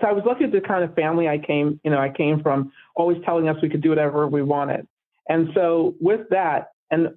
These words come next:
also my own tra-, personal travels around the world, um, I said, "Okay, now the Creators twenty thirty is born. We will bring all people, all ideologies,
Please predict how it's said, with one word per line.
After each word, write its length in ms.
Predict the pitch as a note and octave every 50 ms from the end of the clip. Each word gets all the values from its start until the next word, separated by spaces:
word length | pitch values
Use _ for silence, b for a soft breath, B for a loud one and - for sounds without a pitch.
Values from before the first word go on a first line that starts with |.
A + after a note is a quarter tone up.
| _ -
also 320 | F3+ F3+ F3+ F3 F3 G3
my 220 | F3 E3 E3 D#3+ D#3+
own 240 | E3 F3+ F#3 F#3+ F#3
tra-, 340 | - - F#3+ F3 F3 E3
personal 420 | D3 - F#3 E3+ E3+ - F3 E3 D#3
travels 440 | - F3+ F3 F3 F3 E3 D#3 D3+ D#3
around 260 | D3 D3+ D3+ D3+ D3
the 60 | D3
world, 360 | C#3 C#3+ C3+ - - - D#3+ - _ _ _ _ _ b b b b -
um, 500 | E3+ E3+ D#3+ D#3 D#3+ D#3+ D#3 C#3+ D3+ - _ _ _ _ _ _ -
I 180 | D#3 F3+ F3+ F3+ -
said, 240 | G3+ E3+ E3 E3 - -
"Okay, 440 | G3+ G3+ - G#3 E3 C3+ C#3 D#3 -
now 220 | D#3+ D#3+ D#3+ D#3+
the 100 | D#3+ F3
Creators 420 | E3+ - F#3 E3+ E3 D#3+ D#3+ D3+ D#3 -
twenty 260 | F3 D#3 D3+ D3+ D3+
thirty 260 | D3 D3 C#3+ D3 C#3+ C#3+
is 120 | C3+ C3 C#3 -
born. 380 | C#3+ C#3 C3 - G#2+ A2 B3 - _ _ _ _ _ _ _ b b b b
We 100 | D#3 E3+
will 160 | F3 F3 F3
bring 320 | D#3+ D3 E3+ F3 D#3+ D#3+ D#3 D#3 -
all 240 | - E3+ E3+ F3 F#3
people, 520 | F3+ - F#3 F3 F3 F3 F3 E3+ E3+ - -
all 480 | - D#3 D#3 E3 E3+ F3 F3 E3+ - - _ _ _ _ _ _ _ -
ideologies, 640 | D#3 D#3+ D#3+ E3 D#3+ D#3+ E3 E3 D#3+ D#3+ E3+ D#3+